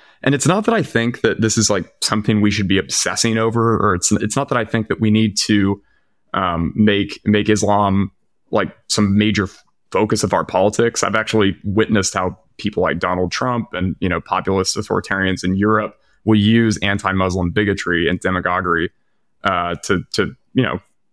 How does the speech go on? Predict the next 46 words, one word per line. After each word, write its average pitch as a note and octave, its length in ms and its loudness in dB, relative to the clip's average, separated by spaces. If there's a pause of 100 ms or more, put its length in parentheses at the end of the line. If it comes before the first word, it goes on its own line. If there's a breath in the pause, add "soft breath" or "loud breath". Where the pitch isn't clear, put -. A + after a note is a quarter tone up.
(180)
scare A#2+ 280 0
people - 380 -4
and, E2+ 220 -4 (100)
and F#2+ 220 0
retain F#2+ 300 -2
power. F2+ 380 -4 (200)
Um, F2+ 300 -2
so A2 160 0
I, A2 160 0
I A#2 60 0
recognize A2+ 520 -2
that E2 120 -6
there F#2 80 2
are F#2 60 0
massive F#2 460 -2
pitfalls E2+ 460 -2
to - 80 -2
making F2 260 -2
this - 120 -8
point. F2+ 340 -2 (520 soft breath)
But B2+ 100 4
at - 40 -2
the A#2 80 -4
same C#3 200 0
time, B2 460 -2
you D3 140 2
know, C3+ 220 4
like, B2+ 180 0
when, C3 320 4
when B2 300 4
Yale A#2+ 340 4
University A2+ 460 4
Press A2 480 -2
wanted G#2 240 2
to G2 40 0
publish G2 320 -2
a G2 60 0
book G2+ 320 0
called F2+ 260 -4
The F2 60 0
Cartoons G2+ 640 -2
That - 140 -8
Shook - 260 -4
the E2+ 60 -2
World F#2 380 0
about F#2 460 -2